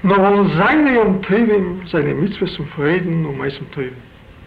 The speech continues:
און נעמט מיר רעדן דאס בלוט פון מיין זעדן, איך מוז רעדן.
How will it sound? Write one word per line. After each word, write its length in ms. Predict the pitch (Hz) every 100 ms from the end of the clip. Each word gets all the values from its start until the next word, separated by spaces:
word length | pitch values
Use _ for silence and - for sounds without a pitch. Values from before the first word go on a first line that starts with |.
| - - - - - - - -
און 120 | 160
נעמט 320 | 185 202 -
מיר 160 | 202 190
רעדן 320 | 190 202 202
דאס 160 | 190 151
בלוט 240 | 147 196 -
פון 80 | 196
מיין 160 | 190
זעדן, 420 | 151 180 220 226
איך 200 | 220 -
מוז 200 | 214 214
רעדן. 340 | 214 220 220